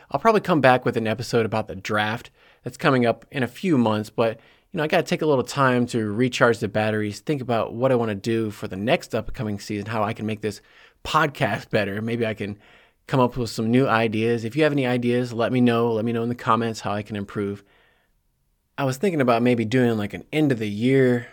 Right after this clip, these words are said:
season recap, summarize everything, give out awards and all that kind of stuff, but that's really kind of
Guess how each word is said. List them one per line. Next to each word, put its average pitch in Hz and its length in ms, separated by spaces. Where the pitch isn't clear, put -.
season 120 480
recap, 123 760
summarize 120 600
everything, 113 460
give 113 180
out 107 160
awards 117 580
and 110 80
all 110 120
that 107 160
kind 110 160
of 104 40
stuff, 98 380
but 98 160
that's 190 240
really 139 240
kind 131 160
of 92 180